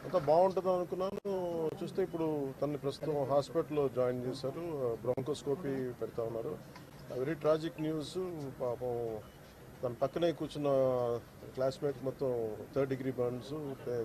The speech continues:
తినికి కూడా కొంత బర్న్స్ అని చెయ్యి మీదను, కాలు మీద,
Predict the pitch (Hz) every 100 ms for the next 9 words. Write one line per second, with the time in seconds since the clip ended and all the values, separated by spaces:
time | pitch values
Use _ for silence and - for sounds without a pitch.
0 | 110 131 131 147 135 123 117 135 147 139
1 | 151 156 135 123 131 123 127 147 - -
2 | - - - 131 131 131 131